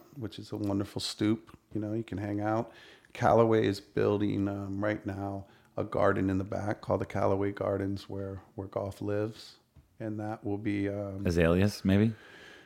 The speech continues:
Speaker 1: jasmine.
Speaker 2: Ooh.
Speaker 1: Jasmine grows well.
Speaker 2: Solid. Little, maybe
Speaker 1: In
Speaker 2: bougainvillea
Speaker 1: L A.
Speaker 2: or no?
Speaker 1: Jasmine, putting, um,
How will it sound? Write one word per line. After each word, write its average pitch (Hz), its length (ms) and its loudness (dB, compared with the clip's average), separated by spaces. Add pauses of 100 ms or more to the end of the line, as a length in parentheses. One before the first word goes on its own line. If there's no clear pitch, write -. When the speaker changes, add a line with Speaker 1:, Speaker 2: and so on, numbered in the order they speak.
(140)
Speaker 1:
jasmine. 104 640 2 (320)
Speaker 2:
Ooh. 78 320 2
Speaker 1:
Jasmine 98 560 6
grows 95 340 2
well. 95 360 0
Speaker 2:
Solid. 69 560 -8
Little, 87 260 0
maybe 92 200 4
Speaker 1:
In 78 60 2
Speaker 2:
bougainvillea 90 520 6
Speaker 1:
L - 20 4
A. 110 80 4
Speaker 2:
or 87 60 4
no? 73 240 2 (340)
Speaker 1:
Jasmine, 117 760 2 (460)
putting, 107 520 0 (600)
um, 104 460 -8